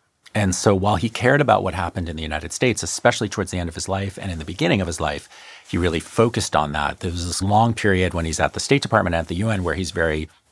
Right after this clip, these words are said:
much focused on international issues, Cyprus, Yemen, whatever it may be. But he never loses sight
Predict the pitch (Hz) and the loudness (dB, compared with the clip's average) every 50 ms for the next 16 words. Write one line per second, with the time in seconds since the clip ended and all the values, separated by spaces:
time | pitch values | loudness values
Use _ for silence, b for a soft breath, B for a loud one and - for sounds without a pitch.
0 | _ _ 95 90 - - 85 76 - - - 82 80 85 87 85 85 85 85 - | _ _ -4 -2 -2 -2 -4 -4 -2 -2 0 0 0 0 0 0 0 0 -2 -2
1 | - 95 95 98 98 - 139 - - - - - - - - - - - - 123 | -2 -2 -2 -2 0 0 0 0 0 -4 -6 -6 -8 2 2 2 2 2 -2 -6
2 | - - - - - - - 82 107 113 107 92 73 71 - - B B B B | -6 -4 -6 -8 -8 -10 -6 -2 0 0 2 0 -2 -4 -6 -10 B B B B
3 | B B B B B B B - 95 98 101 95 95 95 92 85 80 - 73 71 | B B B B B B B 0 2 2 4 2 2 0 0 -4 -4 -6 -8 -10
4 | 71 - - - - 117 107 135 131 135 147 156 175 147 131 131 127 104 107 98 | -10 -12 0 2 2 4 4 4 6 6 6 6 6 4 4 2 0 0 -2 -4
5 | - - - 113 107 104 95 87 - | -4 0 4 4 4 4 4 0 -4